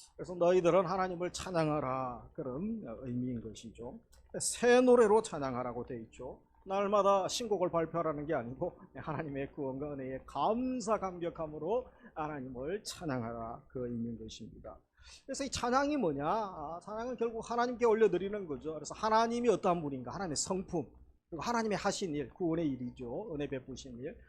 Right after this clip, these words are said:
하나님의 성품과 하나님의 하신 일을 드러내고 자랑하고 높여 올려드리는 것, 이 행위를 찬양이다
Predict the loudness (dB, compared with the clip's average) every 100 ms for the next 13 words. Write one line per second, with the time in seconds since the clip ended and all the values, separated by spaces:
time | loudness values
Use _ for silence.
0 | _ 0 0 2 0 0 -6 -4 -4 4
1 | 6 8 6 0 -2 0 0 0 -2 -2
2 | 0 4 4 2 -12 -6 0 2 2 0
3 | -2 -2 -2 0 -2 -2 0 2 0 0
4 | 6 6 4 2 4 6 6 4 2 0
5 | -2 -2 2 4 4 -2 -20 _ -6 -4
6 | -4 -4 -2 0 0 -2 -10 -10 -8 -8
7 | -8 -8 -6 -6